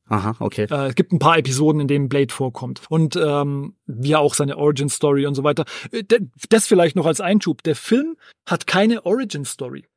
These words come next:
Speaker 2: Das ist ja heute so, jeder Superheldenfilm erstmal Origin-Story. Blade
Speaker 1: Mhm.
Speaker 2: ist schon da, er ist schon Blade, ist
Speaker 1: Ja.
Speaker 2: einfach bam. Es ist so gesetzt, wir erfahren dann rückwirkend, was passiert
Speaker 1: Ja,
Speaker 2: ist.
Speaker 1: okay.
Speaker 2: Aber der Film erzählt nicht die Origin-Story von
Speaker 1: Ja.
Speaker 2: Blade. Das ist auch,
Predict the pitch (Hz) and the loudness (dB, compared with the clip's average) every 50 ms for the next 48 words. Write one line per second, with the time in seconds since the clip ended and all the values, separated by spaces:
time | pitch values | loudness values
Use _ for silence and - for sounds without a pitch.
0 | _ - 156 143 196 190 - 190 156 127 175 233 269 - 277 226 180 208 214 170 | _ -4 -2 0 0 2 2 2 2 4 2 2 2 0 -2 -4 0 0 2 2
1 | 160 190 180 196 185 180 - - 220 190 185 165 170 165 165 - 180 175 180 180 | 4 4 4 4 4 4 2 0 0 0 0 0 0 -4 -4 -4 -4 -4 -4 -4
2 | 170 - - 190 165 190 185 196 196 151 160 151 - - - 147 156 190 170 139 | -6 -4 -2 -2 -2 0 0 0 0 0 -2 -8 -6 -6 -4 -2 -2 -2 -2 0
3 | 165 175 190 120 214 202 - - 175 160 143 175 185 208 208 175 156 170 180 170 | 0 0 0 2 0 -2 -2 -2 -2 0 0 2 2 2 0 0 -2 -2 -2 -2
4 | - - 165 143 117 151 165 180 175 - 202 175 113 110 202 170 160 190 160 - | -2 -4 -4 -4 0 2 2 2 0 0 -4 -4 -2 -2 -2 -2 -2 -2 -2 -2
5 | 117 156 156 143 135 135 151 127 139 170 - - 180 160 135 151 123 160 180 - | 0 -2 -2 -2 -2 -6 -6 -6 -4 -4 -2 -2 -4 -4 -4 -4 -2 -2 -2 -2
6 | - - 156 151 165 160 - - 165 170 180 175 190 165 135 196 196 196 151 151 | -2 -6 -2 0 0 0 0 0 -2 0 0 0 0 0 0 0 0 0 0 2
7 | 180 185 175 196 160 147 151 - - 147 131 - 226 226 110 113 - - 110 - | 2 2 2 0 -2 -2 -4 -4 -6 -10 -6 -4 -2 0 0 0 -2 -2 -4 -4
8 | 127 113 - _ _ _ _ - 160 147 - 180 165 - 202 214 214 196 - 202 | -6 -6 -6 _ _ _ _ -6 -2 0 2 2 2 4 4 4 4 4 4 2
9 | 214 214 202 262 277 - - 269 240 247 294 302 220 233 220 190 - - 151 147 | 2 2 2 0 0 0 0 0 2 2 2 2 0 -2 -2 -2 -2 -2 -4 -4
10 | 143 120 117 113 - 135 135 131 120 156 143 170 160 - - 202 202 - | -2 -4 -4 -6 -4 -4 -6 -6 -6 -6 -8 -8 -8 -2 0 0 0 0